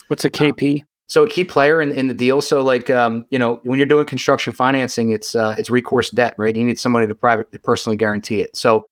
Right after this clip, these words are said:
Speaker 2: up to this point, my P F S has been able to substantiate that, but, you know, we're actually starting to talk to some K Ps now to help us get the loan sponsored across the finish line.
Speaker 1: What's
Speaker 2: Um,
Speaker 1: P F S, P S F?
Speaker 2: I'm sorry, personal financial statement, right? So
Speaker 1: Okay.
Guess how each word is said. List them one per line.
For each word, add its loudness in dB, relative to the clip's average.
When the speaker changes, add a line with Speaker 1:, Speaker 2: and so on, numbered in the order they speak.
Speaker 2:
up 0
to 0
this 2
point, 2
my 2
P 0
F 0
S 0
has -10
been 0
able 2
to -6
substantiate 0
that, 0
but, 0
you 0
know, 4
we're 4
actually -2
starting 0
to -18
talk 2
to -12
some -6
K 0
Ps -4
now 0
to -2
help -4
us -6
get -4
the -6
loan 0
sponsored -4
across -4
the -20
finish -4
line. -2
Speaker 1:
What's 2
Speaker 2:
Um, -6
Speaker 1:
P 2
F 2
S, -4
P 0
S -2
F? -4
Speaker 2:
I'm 4
sorry, 2
personal 0
financial -4
statement, -6
right? -6
So 0
Speaker 1:
Okay. -4